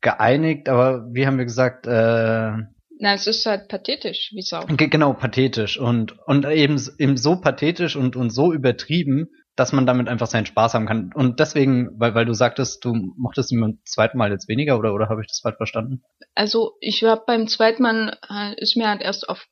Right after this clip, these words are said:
Speaker 2: also, deutlicher geworden, dass jenseits dieser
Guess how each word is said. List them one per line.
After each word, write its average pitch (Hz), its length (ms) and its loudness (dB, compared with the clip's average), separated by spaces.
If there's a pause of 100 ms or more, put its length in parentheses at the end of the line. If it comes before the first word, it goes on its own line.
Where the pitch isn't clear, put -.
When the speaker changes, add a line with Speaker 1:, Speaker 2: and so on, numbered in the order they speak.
Speaker 2:
also, 190 240 -8 (960)
deutlicher 226 520 2
geworden, 220 440 0
dass 190 340 -2
jenseits 226 680 2
dieser 196 440 -6